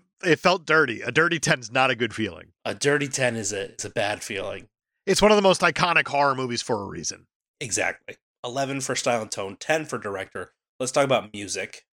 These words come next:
Speaker 2: Score was done by Jack Nitzsche.
Speaker 1: It's not really standing out to me. I remember long note organ or synthesizer, but
Speaker 2: Right.
Speaker 1: oh, the iconic
Speaker 2: There's
Speaker 1: piano
Speaker 2: the main
Speaker 1: theme,
Speaker 2: theme.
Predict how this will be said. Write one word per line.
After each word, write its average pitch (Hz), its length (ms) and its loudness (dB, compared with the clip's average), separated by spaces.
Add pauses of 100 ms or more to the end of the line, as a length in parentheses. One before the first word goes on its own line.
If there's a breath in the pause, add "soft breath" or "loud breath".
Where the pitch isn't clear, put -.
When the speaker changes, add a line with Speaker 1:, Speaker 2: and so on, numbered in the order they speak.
(300)
Speaker 2:
Score - 220 -2
was 107 100 -4
done 107 160 0
by 92 300 -4 (420)
Jack 151 480 0
Nitzsche. 147 640 -4 (500)
Speaker 1:
It's 165 140 -6
not 330 140 4
really 160 180 0
standing 175 280 4
out 277 100 2
to - 40 -10
me. 123 60 -4
I 120 40 -2
remember 190 340 6 (360)
long 170 380 6
note 165 180 6
organ 131 520 2 (160)
or 123 160 2
synthesizer, 113 680 0
but 123 200 0 (360)
Speaker 2:
Right. 127 160 6
Speaker 1:
oh, 208 280 6 (480)
the 165 120 6
iconic 180 160 6
Speaker 2:
There's 131 280 6
Speaker 1:
piano 214 260 6
Speaker 2:
the 139 60 2
main 147 200 4
Speaker 1:
theme, 127 160 2
Speaker 2:
theme. 120 300 0